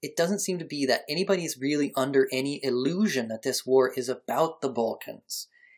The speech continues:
It's not about the Balkans, it was just started by it. It was just sparked by it. It's about the balance of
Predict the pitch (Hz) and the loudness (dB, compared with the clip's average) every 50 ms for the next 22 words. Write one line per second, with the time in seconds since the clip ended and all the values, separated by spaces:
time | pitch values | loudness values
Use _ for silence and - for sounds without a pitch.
0 | _ - 139 - - - 139 127 147 175 190 208 202 196 196 180 175 175 175 - | _ -16 -12 -8 -6 -4 -2 2 2 4 8 8 8 8 8 8 6 6 2 0
1 | 160 147 180 190 175 - - 143 135 135 135 127 - - _ _ _ _ _ - | 2 6 8 8 8 6 4 0 0 0 0 -4 -6 -10 _ _ _ _ _ -6
2 | - 139 135 139 135 135 - - 135 - - - - _ - - - - - - | -4 -2 2 2 2 2 2 -2 -2 -2 -2 -6 -10 _ -10 -6 -6 -4 2 4
3 | 147 139 127 117 107 104 - - - - - - - - - - - - - - | 6 6 6 4 2 -4 -6 -10 -10 -8 -8 -8 -10 -12 -6 -2 -2 -2 -2 -2
4 | _ _ _ - - - - - 220 233 233 226 - - - - 110 104 - - | _ _ _ -2 -2 -2 2 4 4 4 4 4 -2 -10 -6 -4 -4 -4 -4 -6
5 | - - - _ _ _ _ _ _ _ - 139 135 - - - 135 123 117 - | -8 -14 -18 _ _ _ _ _ _ _ -2 -2 -2 -2 0 -2 -2 -2 0 2
6 | 156 170 190 185 139 120 117 117 - - _ _ _ _ - 127 123 120 120 117 | 4 8 10 10 8 8 6 2 -4 -8 _ _ _ _ -14 -8 -6 -4 -2 -2
7 | 113 110 117 - _ _ _ _ _ _ _ _ _ _ _ _ _ - 139 131 | -4 -6 -8 -12 _ _ _ _ _ _ _ _ _ _ _ _ _ -2 0 2
8 | 151 165 165 156 - - - 135 123 - | 2 2 0 -2 -4 -6 -6 -6 -6 -6